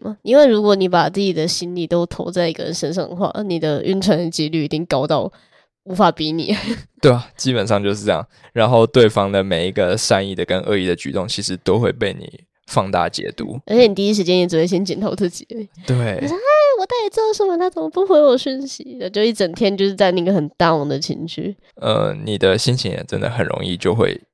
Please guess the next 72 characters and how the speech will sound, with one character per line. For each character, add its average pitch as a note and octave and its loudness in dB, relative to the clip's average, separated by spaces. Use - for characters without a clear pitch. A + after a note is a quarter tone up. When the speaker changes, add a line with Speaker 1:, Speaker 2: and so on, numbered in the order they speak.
Speaker 2:
因 A#2 -4
为 G#2+ 2
一 G#2+ -6
个 G2 -4
人 F#2+ -6
而 G#2 -6
受 G2 0
影 G2+ -10
响 - -6
嘛。 - -12
那 B2 -2
所 A2+ 2
以 A2 0
这 D3+ 2
种 G#2 0
时 F#2 -4
候， G#2 4
如 G#2 4
果 C3+ 4
你 F#2+ -6
跟 G2+ 0
一 D3+ -4
个 B2+ -2
以 G2+ -4
上 G2+ 0
的 F2 -2
对 F#2+ 4
象 G2 -2
保 E2+ 6
持 F#2 -4
这 G#2+ 0
种 F#2+ 2
有 F#2 0
暧 G#2 -2
昧 G2+ -2
可 - -12
能 - -8
性 F#2 -6
的 C#2 -10
互 A2 -4
动 - -4
的 G#2 -8
话， A#2+ 0
其 A#2+ -8
实 A2+ 2
我 A2+ 0
觉 A2+ -2
得 B2+ 2
会 C3 2
让 A2+ 2
自 A#2 -2
己 G2+ -6
的 F2 -4
注 - 4
意 C3 8
力 A2 2
的 G2 4
分 G#2 0
配 A#2+ 2
处 - -6
在 F#2+ -2
一 F#2 -2
个 E2+ -4
比 - -18
较 F#2+ -2
健 - -4
康 - -12
的 - -8
状 - -4
态 A#2+ -8
底 - -16
下。 - -10